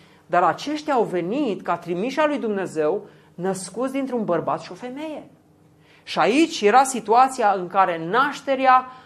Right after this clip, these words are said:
avea să se facă loc fără participarea unui bărbat. Uh,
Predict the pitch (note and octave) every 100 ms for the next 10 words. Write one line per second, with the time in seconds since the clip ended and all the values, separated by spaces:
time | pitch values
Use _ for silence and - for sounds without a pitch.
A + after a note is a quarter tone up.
0 | - - F3+ F#3+ C4+ C#4 C4 A3 A3+ A#3
1 | G#3+ F3 A3 A3+ - - - - - -
2 | - A3+ C#4+ D4 C#4 C4 C4+ F#3+ F3+ F3+
3 | F#3 F3+ F#3+ F#3 F3 F3+ E3 E3 E3 E3
4 | - _ _ _ _ D#3 D3+ D3+ - -
5 | - _ _ _ _ _ - - - -
6 | - E3+ F3 F3 E3+ E3 D3